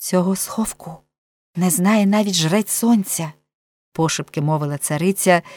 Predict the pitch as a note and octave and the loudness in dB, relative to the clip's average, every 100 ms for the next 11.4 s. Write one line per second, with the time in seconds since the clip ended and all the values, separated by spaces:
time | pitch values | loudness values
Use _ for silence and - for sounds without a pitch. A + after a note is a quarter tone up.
0 | - - _ G3+ F3 F3+ G3 F3 D3+ - | -20 -20 _ 2 4 6 6 6 2 -4
1 | D#3+ F#3+ E3 - D#3 D#3+ D#3 D3 F#3+ F#3+ | -2 -2 -2 -4 -2 -2 0 0 -2 -2
2 | F3 D#3 F3+ D#3 D3+ D#3 D#3 D#3 D#3+ D#3 | -2 2 2 2 0 0 0 2 0 0
3 | - _ _ _ _ _ _ _ _ _ | -8 _ _ _ _ _ _ _ _ _
4 | _ - E3+ A#3+ G#3+ G3+ A3 A3+ B3 A#3+ | _ -2 4 6 6 6 4 6 4 6
5 | A#3 A#3 B3 E3+ D#3+ - _ - - F3+ | 8 8 8 6 -4 -8 _ -14 -2 0
6 | E3+ D#3+ D#3 D#3+ E3 D#3+ _ _ _ _ | 2 2 0 -2 -4 -8 _ _ _ _
7 | _ - B3 A3 C4 B3+ A#3+ G3+ E3 E3+ | _ 2 4 6 6 6 6 6 0 -4
8 | - G#3+ F#3+ - E3 C4 G#3 E3 D3+ - | 0 0 0 -2 4 6 4 0 -6 -10
9 | - - _ D4 - - - G#3+ C4 D4+ | -20 -20 _ 2 2 -4 -2 2 6 6
10 | C4+ G#3+ A3 G3+ A#3+ F#3 D#3+ - - - | 6 6 4 4 4 2 -4 -8 -18 -4
11 | - A#3 C#4+ | 6 10 10